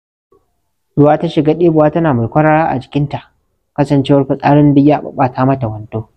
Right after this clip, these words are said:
Gabanta na faɗuwa, haka ta sa hannu tare da, tare da tura ƙofar. A bakin ƙofar toilet ɗin ta tsaya, kamar an dasa ta a wajen.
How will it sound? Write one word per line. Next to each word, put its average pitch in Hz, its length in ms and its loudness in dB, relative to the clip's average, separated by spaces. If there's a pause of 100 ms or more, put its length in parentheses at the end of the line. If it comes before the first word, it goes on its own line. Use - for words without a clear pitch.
(1400)
Gabanta 170 340 0
na 120 180 0
faɗuwa, 151 760 -2
haka 156 220 0
ta 151 120 -4
sa 147 240 0
hannu 151 200 2
tare 147 220 2
da, 135 180 -2 (160)
tare 131 200 0
da 151 100 0
tura 143 260 0
ƙofar. 127 380 -6 (680)
A 127 60 -2
bakin 120 280 0
ƙofar 170 280 -2
toilet 165 280 2
ɗin 143 120 -4
ta 139 100 -6
tsaya, 127 340 -4 (520)
kamar 127 220 0
an 139 200 0
dasa 143 280 0
ta 143 100 -4
a 131 140 -4
wajen. 117 280 -2